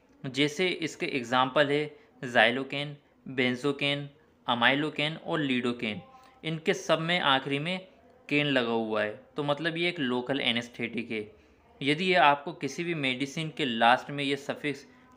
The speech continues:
केन देखने को मिलता है, तो आप समझ जाइए कि ये लोकल एनेस्थेटिक है जो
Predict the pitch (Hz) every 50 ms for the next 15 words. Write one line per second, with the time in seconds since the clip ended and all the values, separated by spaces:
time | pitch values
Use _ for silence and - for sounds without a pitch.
0 | _ _ 143 143 151 156 147 139 135 131 139 143 139 - 147 135 123 120 120 117
1 | 131 120 117 110 110 110 - - - _ _ - - - - 127 131 156 147 -
2 | - 151 151 147 139 123 139 135 139 139 147 156 151 - 165 160 151 135 123 120
3 | 120 120 - 151 143 139 127 120 120 123 120 - 131 120 120 127 127 120 - 123
4 | 110 104 104 - - - - - - _ - 139 160